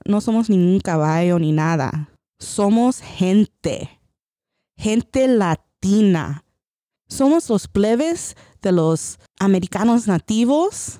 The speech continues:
con todos los putos europeos y españoles y chingadera, eso que se vinieron acá. Eso es lo que es ser un latinoamericano. Eso es lo que somos. Somos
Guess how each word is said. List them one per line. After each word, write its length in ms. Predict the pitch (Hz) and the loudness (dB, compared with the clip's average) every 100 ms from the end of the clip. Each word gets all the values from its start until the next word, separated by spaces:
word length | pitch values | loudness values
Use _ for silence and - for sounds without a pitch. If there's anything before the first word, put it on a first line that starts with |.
| - | -8
con 220 | - 185 175 | -2 0 2
todos 320 | 220 220 277 | 0 2 4
los 180 | 220 - | 2 0
putos 340 | 233 254 - | -2 -2 0
europeos 640 | 190 170 - 175 208 220 185 | 0 0 0 0 0 0 0
y 80 | |
españoles 580 | 170 - 143 151 185 220 | -2 -2 -2 0 0 -2
y 60 | 175 | -4
chingadera, 540 | 175 165 165 180 175 | -2 0 0 0 -2
eso 160 | 185 269 | -2 -2
que 80 | 202 | -2
se 140 | 175 | 2
vinieron 280 | 165 180 202 | 2 2 0
acá. 420 | 170 - 151 147 - - | -2 -4 -4 -4 -8 -10
Eso 520 | - 220 247 311 311 | -4 -2 0 0 0
es 440 | 185 214 320 - - | 0 0 -2 -4 -4
lo 120 | 180 | -2
que 360 | - 175 208 330 | -2 -2 0 -2
es 240 | - - | -4 -10
ser 460 | - - 214 247 320 - | -12 -4 -2 0 -2 -2
un 280 | 185 196 196 | 0 2 4
latinoamericano. 1700 | 170 156 - 190 214 247 294 - 170 175 170 143 - - 165 170 151 - - - _ - - | 2 -4 -4 -2 0 0 0 0 2 2 2 -2 -4 -6 -2 0 0 -4 -10 -18 _ -20 -4
Eso 360 | 180 220 - | -2 -2 -2
es 120 | 269 240 | -4 -2
lo 160 | 220 | -2
que 140 | 170 156 | -2 -4
somos. 560 | - 180 180 139 - | -2 0 0 0 -4
Somos 760 | - - 208 240 294 381 - | -8 -4 0 2 2 0 -6